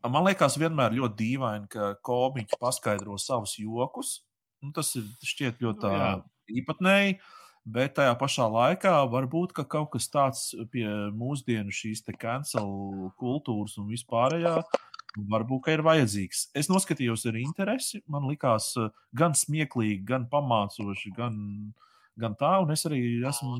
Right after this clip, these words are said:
Speaker 1: redzējis Twitterī diezgan daudz labas atsauksmes, eh, tieši par šo uznācienu.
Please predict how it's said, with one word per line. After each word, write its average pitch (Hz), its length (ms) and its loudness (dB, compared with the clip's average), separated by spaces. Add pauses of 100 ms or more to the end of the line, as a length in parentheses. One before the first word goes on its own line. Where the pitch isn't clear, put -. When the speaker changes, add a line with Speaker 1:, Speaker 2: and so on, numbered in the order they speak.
Speaker 1:
redzējis 127 360 0
Twitterī 143 540 0
diezgan 147 360 -4
daudz 147 440 -2
labas 156 300 2
atsauksmes, 95 640 -4 (960)
eh, 98 420 -4 (160)
tieši 123 220 -2
par 98 100 -6
šo 101 340 -2 (320)
uznācienu. 98 680 -4